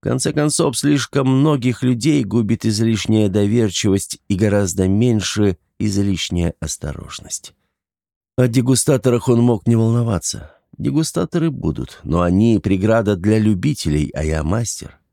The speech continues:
У меня созрел надежный план из двух ходов. И вот он. Отравлена будет вода для охлаждения вина.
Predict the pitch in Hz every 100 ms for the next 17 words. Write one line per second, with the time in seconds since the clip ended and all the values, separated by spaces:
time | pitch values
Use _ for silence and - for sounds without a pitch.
0 | _ _ _ _ - 127 170 175 165 -
1 | 131 131 151 135 127 117 139 104 117 -
2 | 127 127 113 120 113 92 110 107 90 -
3 | - 85 82 - - - _ _ _ _
4 | 139 127 82 - - - _ _ _ _
5 | _ _ - 127 - 160 151 127 127 120
6 | 113 120 117 110 113 104 110 92 104 101
7 | 107 101 87 98 90 87 87 87 76 73